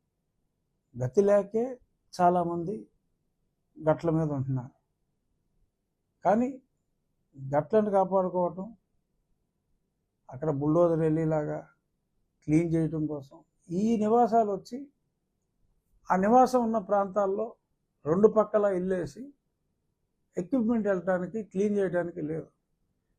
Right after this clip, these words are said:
నీకు ఒక కిలోమీటర్ పొడవు ఉన్న కాలువలో వంద మీటర్లు ఆక్యుపై చేసిన ఆ డ్రైన్ మొత్తం వేస్ట్, ఆ కాలువ మొత్తం వేస్ట్. ఆ వంద కిలో, ఆ ఒక్క కిలోమీ-, ఆ వంద మీటర్ల మధ్యలో పూడుకుపోతే ఇంకెవరు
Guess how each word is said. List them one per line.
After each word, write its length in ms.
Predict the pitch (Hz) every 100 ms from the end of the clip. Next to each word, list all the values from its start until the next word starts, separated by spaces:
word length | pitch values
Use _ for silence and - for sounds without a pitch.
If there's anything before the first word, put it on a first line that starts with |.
| _ -
నీకు 280 | 165 208 214
ఒక 100 | 180 160 180
కిలోమీటర్ 540 | 196 202 180 156 151 131
పొడవు 240 | 175 240 226
ఉన్న 160 | 214 208 165 190 - -
కాలువలో 420 | 160 185 185 190 175 202
వంద 180 | 160 190 202
మీటర్లు 300 | 214 226 226
ఆక్యుపై 320 | 196 220 208 202 185
చేసిన 260 | 175 180 240 - _ _ _ _ _ _ _ _ _ -
ఆ 40 | 185 165
డ్రైన్ 220 | 233 262 254
మొత్తం 200 | 254 254
వేస్ట్, 280 | 240 269 - - _ _ _
ఆ 60 | 156 196
కాలువ 220 | 214 240 233
మొత్తం 200 | 233 226
వేస్ట్. 280 | 214 214 - - - 147
ఆ 40 | 175
వంద 160 | 175 196 202
కిలో, 200 | 214 214 202 175
ఆ 20 | 165 160
ఒక్క 180 | 170 - 196
కిలోమీ-, 400 | 214 214 208 208 190 185 _ _ _ -
ఆ 60 | 147
వంద 200 | 156 196 226 214
మీటర్ల 440 | 233 226 247 247 214 - _ _ _ _ _ -
మధ్యలో 340 | 165 190 233 208 -
పూడుకుపోతే 600 | 208 226 185 170 131 139 170 _ _ _ _ _ _ _ -
ఇంకెవరు 340 | 190 202 226